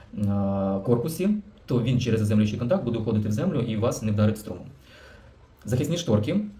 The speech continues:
вони потрібні для того, щоб в розетку, наприклад, дитина не могла вставити нічого, окрім вилки. Якщо ми візьмемо, наприклад, відкрутку і захочемо її вставити, шторки не відкриються, і вставити сторонній предмет сюди не можна.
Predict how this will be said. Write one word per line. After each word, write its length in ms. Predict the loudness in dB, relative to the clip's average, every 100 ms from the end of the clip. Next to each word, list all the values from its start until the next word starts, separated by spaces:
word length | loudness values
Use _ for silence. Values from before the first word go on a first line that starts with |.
| -20 -8
вони 160 | -4 -2
потрібні 300 | -2 -2 -2
для 120 | -2
того, 200 | -2 -2
щоб 200 | -2 0
в 180 | 2 0
розетку, 560 | 2 0 0 -4 -4 -4
наприклад, 300 | -4 -2 -2
дитина 240 | -2 -2
не 100 | -2
могла 200 | 0 0
вставити 340 | 0 0 0 -4
нічого, 340 | -4 -2 -2
окрім 200 | -2 0
вилки. 340 | 0 -2 -8 -16 -20 -10
Якщо 220 | -6 0
ми 80 | 0
візьмемо, 320 | 0 2 4
наприклад, 440 | 4 2 -2 -6 -8
відкрутку 400 | -8 -4 -6 -4
і 40 | -2
захочемо 460 | 0 -2 -2 -2
її 100 | -2
вставити, 520 | -4 -4 -2 -2 -4 -8 -20 -20 -20 -20 -20 -16
шторки 380 | 0 0 2
не 120 | 0 2
відкриються, 680 | 0 0 0 0 -2 -4 -6 -16 -20 -20 -20 -20 _ -20 -20 -20 -20 -20 _ -12
і 80 |
вставити 580 | -4 0 0 0 -2 -2 -6 -10
сторонній 340 | -2 2 4
предмет 280 | 4 0 -2
сюди 160 | 0 2
не 80 |
можна. 260 | 2 0